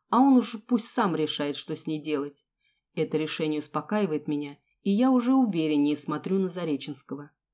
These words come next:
"Михаил Анатольевич", притворно вздыхаю и начинаю включать компьютер.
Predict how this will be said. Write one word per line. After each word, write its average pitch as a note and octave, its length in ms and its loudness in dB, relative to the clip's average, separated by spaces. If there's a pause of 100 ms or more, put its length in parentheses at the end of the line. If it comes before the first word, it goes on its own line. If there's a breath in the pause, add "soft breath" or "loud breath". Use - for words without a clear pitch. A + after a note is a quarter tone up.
(580)
"Михаил A#3 540 0
Анатольевич", D3+ 800 -6 (160)
притворно D3+ 460 -4
вздыхаю D#3+ 560 -4
и D3+ 40 -4
начинаю F3 440 -6
включать D#3+ 420 -8
компьютер. D3+ 640 -8